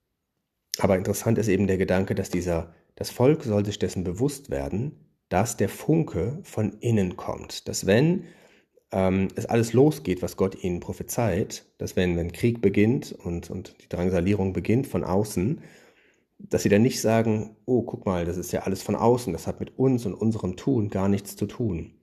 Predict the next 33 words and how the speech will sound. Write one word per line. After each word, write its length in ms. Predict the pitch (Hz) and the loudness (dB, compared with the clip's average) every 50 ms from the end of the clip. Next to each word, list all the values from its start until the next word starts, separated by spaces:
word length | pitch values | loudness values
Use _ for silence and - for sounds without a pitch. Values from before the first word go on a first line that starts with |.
| _ _ _ _ _ _ _ _ _ _ - | _ _ _ _ _ _ _ _ _ _ -6
Nein, 220 | - 90 87 85 85 | -2 0 2 2 2
hier 160 | 90 107 110 | 2 2 2
sagt 240 | 117 117 113 117 - | 4 2 0 2 2
Gott, 320 | 110 110 110 - - - _ _ _ - _ _ _ _ _ _ _ _ _ _ _ _ - | 2 2 2 0 -8 -18 _ _ _ -20 _ _ _ _ _ _ _ _ _ _ _ _ -16
es 140 | - - - | -14 -12 -8
kommt 240 | - - 104 101 - | -2 0 0 0 2
von 200 | - 104 101 - | 0 0 0 2
innen 440 | - 101 92 80 69 67 76 - _ _ _ _ _ _ _ _ _ _ _ | 2 2 2 2 0 -6 -10 -14 _ _ _ _ _ _ _ _ _ _ _
und 280 | - - 87 - - - | -12 -10 -10 -10 -6 -2
beides 380 | - 87 98 107 113 110 110 - | 2 4 4 4 4 2 0 -2
wird 120 | 98 - | -4 0
miteinander 500 | 107 104 104 101 98 95 87 90 90 87 | 0 0 2 2 2 2 0 0 -2 -4
verbre-, 480 | - - - 87 - 87 82 85 90 - | -6 -6 -10 -8 -8 -6 -6 -6 -8 -6
verbrennen. 640 | - - 90 90 90 92 90 85 78 73 - - - _ _ _ _ _ _ - | -6 -6 -4 0 2 2 2 2 0 -2 -6 -10 -14 _ _ _ _ _ _ -10
Der 80 | 90 - | -10 -8
Starke 640 | - - 90 90 101 113 113 - 123 127 131 - - - | -4 -2 2 2 2 2 2 0 -2 -2 -4 -6 -12 -6
und 280 | - 110 107 110 110 110 | 0 2 2 2 2 0
sein 300 | - 98 104 95 98 92 | -4 -6 -4 -4 -2 0
Werk, 460 | 90 82 76 71 76 - - - _ - | 0 0 0 -2 -4 -8 -12 -18 _ -4
beides 500 | 90 90 98 101 104 104 101 - - 95 | -2 0 0 0 -2 -2 -6 -6 -6 -4
wird 200 | 90 92 - - | -4 -4 -4 -6
vergehen. 640 | - - 82 80 - 85 85 76 71 - - - _ _ _ _ _ _ _ _ _ _ _ _ _ _ _ _ _ _ _ _ _ _ _ - - - - - - - - - - _ _ _ | -8 -8 -6 -4 -2 -2 -2 -2 -2 -6 -10 -16 _ _ _ _ _ _ _ _ _ _ _ _ _ _ _ _ _ _ _ _ _ _ _ -20 -20 -20 -20 -20 -20 -20 -20 -20 -20 _ _ _
Und 240 | - - 87 85 90 | -4 -2 -2 0 2
wir 80 | 90 95 | 2 4
haben 100 | 104 101 | 4 4
ja 80 | 90 | 4
auch 80 | 78 - | 2 2
gerade 240 | - 95 98 101 104 | 2 2 4 4 4
gesehen, 600 | 104 98 95 98 110 110 98 82 76 85 82 - | 2 2 2 2 0 0 2 0 -2 -4 -6 -10
kurz 240 | - - 107 98 - | -6 -6 -6 -4 -4
im 80 | 104 101 | -4 -2
Vers 260 | - 110 98 95 - | 0 -2 -2 -2 -2
davor, 580 | - 95 98 - - 101 90 80 78 - - | -4 -6 -6 -2 -2 0 2 2 0 -2 -6